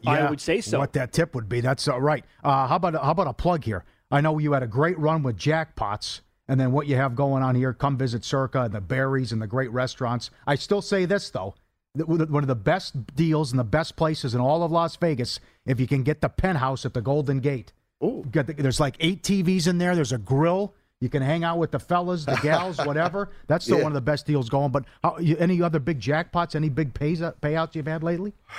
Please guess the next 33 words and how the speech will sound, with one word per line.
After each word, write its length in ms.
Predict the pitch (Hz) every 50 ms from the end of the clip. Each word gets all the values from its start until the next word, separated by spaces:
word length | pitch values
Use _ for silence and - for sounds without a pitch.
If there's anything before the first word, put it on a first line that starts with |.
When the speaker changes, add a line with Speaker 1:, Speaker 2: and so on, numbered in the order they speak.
| - -
Speaker 3:
Um, 320 | - 175 175 175 170 147 151
you 100 | 170 175
know, 140 | 180 180 175
it 60 | 165
started 360 | - - - 202 208 190 185
a 60 | 175
couple 260 | 170 - 185 175 170 165
days 280 | 139 180 202 196 135
ago. 120 | 127 110 101
All 120 | 120 139
of 40 | 143
a 60 | 147
sudden, 280 | 135 - - 147 131 120
we're 60 | 113
hitting 260 | 110 143 110 123 123 110
jackpot. 440 | - 131 127 127 - 135 127 101 107
You 60 | 123
know, 220 | 120 117 113 113
jackpot 520 | 104 - 123 123 - - 123 120 110 - -
meter 220 | 135 123 117 110
starts 260 | - - 117 110 -
going 300 | - 123 120 117 117 113
every, 200 | 117 117 113 120
like, 240 | 113 110 107 101 98
hour, 300 | 107 110 107 110 110 107
two 240 | - - 113 107 101
hours 240 | 104 107 101 101 -
type 240 | - 113 107 -
of 100 | - 101
thing 220 | - - 110 110 107
in 60 | 101
the 80 | 101 101
evening. 380 | 104 107 107 101 104 110 110 107